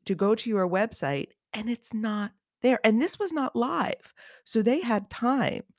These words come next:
to get this match back up there, and it wasn't there. So all this talk on the N B C broadcast of, "Oh, if you wanna see something specific, go to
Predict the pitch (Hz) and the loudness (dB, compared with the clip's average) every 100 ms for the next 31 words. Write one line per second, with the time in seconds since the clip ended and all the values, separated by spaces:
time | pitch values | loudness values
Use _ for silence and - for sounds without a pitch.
0 | _ _ _ 196 202 190 185 185 180 165 | _ _ _ 0 2 2 -2 -2 -2 -2
1 | - 156 151 170 - - - - 160 - | -4 -6 -4 -4 -4 -4 -6 -6 -6 -4
2 | 147 143 143 - - _ _ _ _ _ | -4 -4 -6 -8 -12 _ _ _ _ _
3 | _ _ _ _ _ - - - 240 - | _ _ _ _ _ -20 -18 4 4 6
4 | 220 240 311 320 - 240 220 208 - - | 4 4 2 -4 -8 -2 0 -2 -6 -6
5 | 175 170 170 170 165 165 165 165 165 - | -2 -2 -4 -6 -4 -4 -4 -4 -6 -8
6 | 170 160 160 - - 156 208 254 247 185 | -6 -4 -4 -6 -8 0 4 4 2 0
7 | 143 - - 160 151 143 - - - 233 | 0 -2 0 2 2 -2 -10 2 8 8
8 | 220 214 202 202 202 202 190 196 180 180 | 8 2 2 2 0 -4 -4 -2 -2 -6
9 | 165 180 - 208 202 151 - _ _ _ | -8 -10 -4 -2 0 -4 -6 _ _ _
10 | - 160 185 175 175 165 160 156 | -4 4 6 6 4 4 2 -2